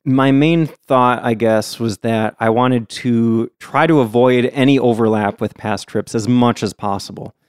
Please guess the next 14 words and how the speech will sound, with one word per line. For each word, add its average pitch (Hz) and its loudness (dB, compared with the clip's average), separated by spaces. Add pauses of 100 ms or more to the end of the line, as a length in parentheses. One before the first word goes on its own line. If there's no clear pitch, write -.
(260)
'Cause 123 -6
I've 147 2
done 185 2
that 160 2
before 127 2
where, 104 2
like, 104 0
I 107 0
visit 113 -2
some 117 -4
place 113 -2
I've 110 -2
been 117 2
before 117 0